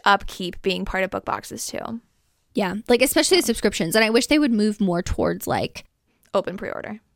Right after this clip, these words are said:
Speaker 2: open pre-order. Like, if you wanna be
Speaker 1: Yeah.
Speaker 2: a subscriber, you get first dibs. That's fine. Like, that's, if
Speaker 1: Mm-hmm.
Speaker 2: people wanna pay for it, you do that. Like, the Mind F series, I was, I bought that 'cause I love that series. And I also didn't own
Speaker 1: Yeah.
Speaker 2: another physical copy of it. So I was like,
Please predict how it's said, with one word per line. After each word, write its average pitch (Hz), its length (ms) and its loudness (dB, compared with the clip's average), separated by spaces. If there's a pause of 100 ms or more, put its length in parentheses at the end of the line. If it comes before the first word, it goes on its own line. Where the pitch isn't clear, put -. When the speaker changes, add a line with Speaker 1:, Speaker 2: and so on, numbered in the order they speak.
(140)
Speaker 2:
open 208 280 6
pre-order. 113 380 2
Like, 254 160 4
if 311 100 4
you 269 80 6
wanna 254 180 6
be 320 80 6
Speaker 1:
Yeah. 330 40 6
Speaker 2:
a 302 40 2
subscriber, 294 500 4
you 262 120 6
get 220 200 4
first 208 260 2
dibs. 190 300 2
That's 170 180 -2
fine. 175 320 2
Like, 180 160 -2
that's, - 400 -2
if - 80 -8
Speaker 1:
Mm-hmm. 214 240 2
Speaker 2:
people 202 220 2
wanna 185 200 2
pay 185 200 4
for 214 160 2
it, 220 160 0
you 196 100 2
do 170 140 0
that. 220 240 4
Like, 202 140 2
the 208 60 4
Mind 190 280 2
F 233 80 2
series, 381 580 2 (720)
I 196 180 4
was, 196 280 0 (100)
I 202 140 4
bought 175 240 0
that - 320 -2
'cause 214 140 4
I 196 60 4
love 180 320 2
that 135 160 0
series. - 320 -2
And 202 120 2
I 190 60 4
also 226 220 4
didn't 214 260 0
own 208 140 4
Speaker 1:
Yeah. 190 80 2
Speaker 2:
another 180 200 2
physical 185 320 0
copy - 380 2
of 87 120 -6
it. - 160 -6
So - 80 2
I 185 40 2
was 214 100 -6
like, - 200 -4